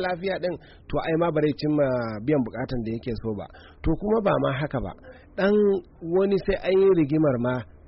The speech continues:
kafin ya samu abun batarwa. Kin ga in aka yi la'akari da waɗannan duk gaba ɗaya sai a gano cewa to lalle akwai kuskure. Ya kamata hukumomi kuma idan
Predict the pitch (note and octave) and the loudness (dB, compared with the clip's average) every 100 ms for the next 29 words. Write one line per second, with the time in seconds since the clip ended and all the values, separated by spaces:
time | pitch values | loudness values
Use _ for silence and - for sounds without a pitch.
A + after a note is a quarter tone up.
0 | - C3 B2+ C3 A#2+ A2+ A2+ C3 A#2+ A2 | -6 -4 -2 0 2 0 0 -4 -6 -8
1 | G2 - G#2 D#2 - - - - - - | -8 -4 -4 -6 -16 -20 -20 -20 -20 -20
2 | - - - - - - - A3 A3 A3 | -20 -20 -20 -20 -20 -20 -2 2 4 2
3 | A3 G3+ - G3 E3+ F3+ F#3 E3+ - D#3 | 0 -4 -2 0 2 2 0 -2 0 2
4 | D#3+ C#3+ C#3+ C#3 C#3 C3+ C3 C#3+ C#3+ D3 | 2 2 0 0 -2 0 -2 -4 -4 -4
5 | B2+ B2+ - C3+ B2 - - - - D3+ | -4 -4 -4 -6 -6 -10 -20 -6 -2 -2
6 | B2+ B2+ A#2+ A#2+ C3 C3 B2+ C#3+ B2 G#2 | -2 -8 -8 -6 -4 -6 -4 -2 -2 -2
7 | G2 F#2 - - - C#3 B2+ A2+ - - | -8 -14 -18 -18 -4 0 0 -2 -10 -18
8 | D#3+ D3 E3 F3 - B2+ C#3+ C3+ - - | -4 2 4 4 2 -2 -2 0 0 2
9 | - - - - - - - C#3 D#3 G3 | 2 0 -6 -14 -20 -20 -12 -2 0 0
10 | G3 D#3+ D3+ D3+ C#3 - - - - D#3+ | 0 0 0 -2 -4 -6 -14 -8 -4 -2
11 | - E3+ E3+ E3+ F3 E3 E3+ E3 - D#3 | 0 0 0 0 -2 -2 -2 -2 -4 -6
12 | C#3+ | -4